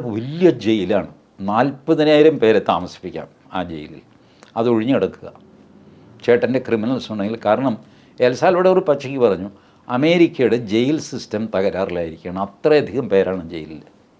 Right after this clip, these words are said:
ഇപ്പം ഇതിന് പരിഹാരം എന്താ? പുതിയ ജയിലുണ്ടാക്കുക. ജയിലുണ്ടാക്കിയൊക്കെ വരുമ്പോൾ സമയമെടുക്കുമെന്നേ. ഇപ്പം ഞങ്ങളൊരു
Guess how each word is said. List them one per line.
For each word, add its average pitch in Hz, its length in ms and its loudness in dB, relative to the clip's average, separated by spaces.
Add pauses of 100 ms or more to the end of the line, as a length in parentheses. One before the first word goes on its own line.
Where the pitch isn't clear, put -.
(680)
ഇപ്പം - 120 -6
ഇതിന് 165 180 0 (100)
പരിഹാരം 139 400 4
എന്താ? 131 260 2
പുതിയ 131 220 -2
ജയിലുണ്ടാക്കുക. 110 720 0
ജയിലുണ്ടാക്കിയൊക്കെ 147 800 0
വരുമ്പോൾ 135 420 0
സമയമെടുക്കുമെന്നേ. 113 720 -2 (880)
ഇപ്പം - 180 -4
ഞങ്ങളൊരു 185 400 4